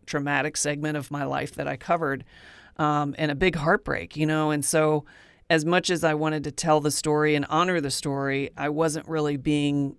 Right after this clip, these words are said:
raw, as raw as I could have been, I think, because I, I don't know that I even had access to it at that point 'cause I was still in grief.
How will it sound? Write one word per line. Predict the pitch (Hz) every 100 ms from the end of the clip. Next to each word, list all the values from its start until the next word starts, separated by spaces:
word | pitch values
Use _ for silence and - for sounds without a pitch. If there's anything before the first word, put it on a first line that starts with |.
| - -
raw, | 143 151 156 151 147
as | 160 151
raw | 143 175 175 170
as | 156
I | 143
could | 139 - 156
have | 131 113
been, | - - - -
I | 147
think, | - 139
because | 151 143 156 -
I, | - 139 -
I | 147
don't | 190 -
know | 160
that | 147 147
I | 147 147
even | 143 147
had | 151 135 -
access | 147 - 214 226
to | 233
it | 226
at | 226
that | 226
point | - 233 247 -
'cause | 151
I | 156
was | 151
still | - 165
in | 151
grief. | 131 147 185